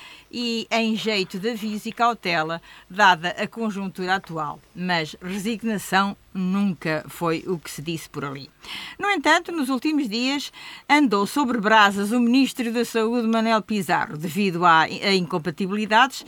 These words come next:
que não podem coexistir com o cargo. A cultura política portuguesa não se habituou ainda à transparência e dá tiros nos pés em relação à credibilidade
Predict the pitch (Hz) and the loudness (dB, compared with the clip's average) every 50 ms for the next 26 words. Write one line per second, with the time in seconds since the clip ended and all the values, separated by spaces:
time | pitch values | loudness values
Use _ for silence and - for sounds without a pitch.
0 | - - - - - - 330 339 311 302 262 - - 240 247 247 226 240 226 - | -18 -20 -20 -10 -6 -4 -2 0 2 2 2 4 6 6 6 6 6 2 -2 -2
1 | - 269 269 254 226 214 - - - 233 226 196 - - 214 208 185 - - 165 | -2 -2 0 0 -2 -4 -6 -4 -4 -4 -4 -2 -2 -2 0 0 0 0 0 0
2 | 156 143 123 - - - - _ - - - - - 208 202 - - 220 220 - | 0 0 -2 -6 -14 -18 -20 _ -20 -20 -16 -6 -4 -4 -2 0 0 -2 0 0
3 | - 226 226 208 190 - 196 202 208 202 170 - 180 - - 170 - - 151 - | 2 2 2 2 2 0 -2 -2 -2 -2 -2 -4 -6 -4 -6 -8 -8 -8 -10 -8
4 | 165 147 165 175 175 175 160 175 170 - - 214 220 214 196 254 - 202 180 175 | -6 -4 -2 0 0 0 -2 -2 -4 -2 -2 -2 0 0 -2 0 0 0 0 0
5 | 175 175 - - 160 151 151 147 156 175 190 180 185 185 180 165 170 - - 170 | 0 -2 -2 -2 -4 -2 -2 0 -2 -2 -2 -2 -2 -2 0 0 0 2 4 4
6 | 165 151 139 - 220 233 262 254 247 - - 190 170 151 143 127 120 - - - | 4 4 2 0 -2 0 0 0 0 0 0 0 0 0 -2 -4 -8 -10 -10 -10
7 | 120 131 - - - - - - - 226 226 202 214 208 196 180 175 - - 277 | -10 -10 -10 -14 -18 -18 -16 -8 -4 -2 0 4 6 6 8 6 6 4 4 2
8 | 285 254 254 202 240 247 254 - - - 226 202 196 196 190 - - - 262 247 | 2 2 0 0 0 0 0 -2 -2 -2 0 0 0 -2 -2 -4 0 0 0 2
9 | 233 240 233 214 - - 180 170 170 175 - - 196 190 190 - - 269 285 262 | 2 2 0 0 0 2 2 2 2 2 2 2 2 2 2 0 -4 -4 -4 -2
10 | 294 220 226 220 185 160 180 175 175 175 175 | -2 -2 -2 -2 2 4 6 6 6 6 2